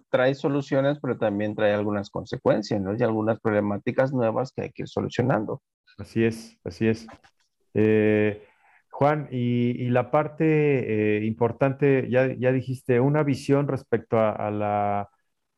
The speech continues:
Speaker 2: a la inteligencia artificial a futuro.
Speaker 1: Pues mira, hace ratito te, te lo comentaba, ¿no? Yo, yo soy, eh, de la idea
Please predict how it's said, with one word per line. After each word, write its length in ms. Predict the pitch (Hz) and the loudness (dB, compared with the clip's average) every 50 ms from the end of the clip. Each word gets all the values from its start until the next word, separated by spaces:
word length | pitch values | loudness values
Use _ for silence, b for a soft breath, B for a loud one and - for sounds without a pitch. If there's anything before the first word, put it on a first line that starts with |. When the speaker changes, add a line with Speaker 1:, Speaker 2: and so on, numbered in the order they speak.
| _ - | _ -8
Speaker 2:
a 140 | - 110 | -4 -2
la 480 | 104 104 101 101 101 98 98 98 98 98 | 0 2 2 2 2 0 0 0 0 -2
inteligencia 480 | 98 95 - 113 107 98 113 120 117 135 | -2 -2 0 0 0 0 -2 -4 -2 -2
artificial 680 | 120 - - - - 98 95 - - 117 113 120 127 139 | -4 -4 -8 -14 -14 -14 -8 -2 0 2 2 2 0 -4
a 100 | - 104 | -8 -10
futuro. 680 | - - 107 98 - - 123 127 127 127 127 127 - _ _ _ _ _ _ _ _ _ _ _ _ _ _ _ _ _ _ _ _ _ _ _ _ _ _ _ _ _ - B B B B B | -10 -8 -10 -8 -4 -2 0 0 2 0 -2 -4 -8 _ _ _ _ _ _ _ _ _ _ _ _ _ _ _ _ _ _ _ _ _ _ _ _ _ _ _ _ _ -18 B B B B B
Speaker 1:
Pues 140 | B 170 151 | B 4 6
mira, 300 | 156 165 160 156 - - - - - - - - | 6 6 6 6 4 2 -2 -6 -6 -6 -2 0
hace 240 | - 135 143 - 175 | 0 0 2 2 2
ratito 680 | 156 139 - 160 147 - 160 147 143 131 120 147 - - | 2 2 2 0 -2 0 2 4 4 4 4 2 0 0
te, 100 | - 117 107 107 107 - - - | 0 0 2 0 -2 -4 -6 -4
te 80 | - | -2
lo 160 | 107 107 107 | -2 0 0
comentaba, 640 | - 107 104 101 101 101 101 - 123 117 107 101 87 | -2 -2 -2 -2 -2 -2 0 0 0 0 0 -2 -4
¿no? 160 | 90 101 113 | -6 -6 -8
Yo, 260 | 123 120 127 135 135 - _ _ | -6 -6 -4 -6 -6 -8 _ _
yo 140 | - 143 147 | 0 0 0
soy, 720 | 147 - - 165 151 151 147 147 147 143 143 139 135 - - - | 0 0 2 2 4 4 6 6 6 4 4 2 2 0 -2 -4
eh, 500 | - 117 110 107 107 104 101 98 - - | -2 0 2 2 4 4 4 2 2 0
de 220 | 110 107 113 113 110 | -2 0 2 2 4
la 160 | 107 107 107 | 4 2 2
idea 520 | 104 104 131 135 123 117 117 123 92 - | 2 2 2 2 2 2 0 -2 -6 -10